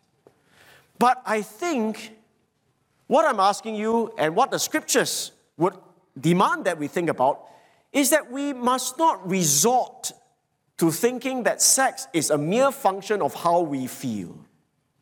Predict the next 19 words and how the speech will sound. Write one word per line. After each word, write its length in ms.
Whether 180
I 200
feel 640
up 360
to 160
it 220
or 120
not. 400
Now, 100
there 220
are 200
genuine 560
problems. 440
I'm 120
not 140
saying 240
that 300
you 180
should 280